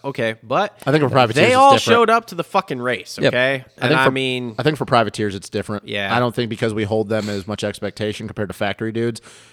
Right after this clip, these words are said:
Speaker 2: whether it's only because guys crashed out, for them to even be close enough to get that result. This is
Speaker 1: Yeah.
Speaker 2: just my opinion.
Speaker 3: Mm-hmm.
Speaker 2: I don't think I put an asterisk next to it. And as for Starling thing, I don't think his sponsors give two shits.
Speaker 1: Nope.
Speaker 3: Yep.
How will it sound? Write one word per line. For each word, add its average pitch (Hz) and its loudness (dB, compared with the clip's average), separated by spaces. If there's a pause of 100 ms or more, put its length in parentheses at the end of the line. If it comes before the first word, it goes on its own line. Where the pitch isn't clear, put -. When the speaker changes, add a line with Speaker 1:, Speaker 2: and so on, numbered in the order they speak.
(120)
Speaker 2:
whether 113 0
it's 113 -2
only 113 0
because 107 -4 (280)
guys 107 0
crashed 110 -2
out, 107 -2
for 113 -8
them 120 0
to 117 -2
even 113 -4
be 110 -6
close 117 0
enough 117 -4
to 117 -8
get 110 -6
that 123 0
result. 147 0
This 110 -2
is 98 -4
Speaker 1:
Yeah. 98 -2
Speaker 2:
just 98 -6
my 104 0
opinion. 151 -2
Speaker 3:
Mm-hmm. 110 -6 (300)
Speaker 2:
I 123 4
don't 120 0
think 107 -6
I 98 0
put 101 -4
an 95 -6
asterisk 92 -8
next 101 -8
to 107 -2
it. 107 -4
And 104 -6
as 104 -6
for - -12
Starling 123 -2
thing, 147 -2
I 101 -2
don't 117 -4
think 101 -10
his 104 -6
sponsors 104 -8
give 95 -10
two 120 -4
shits. 95 -6
Speaker 1:
Nope. 185 -6 (120)
Speaker 3:
Yep. 135 -14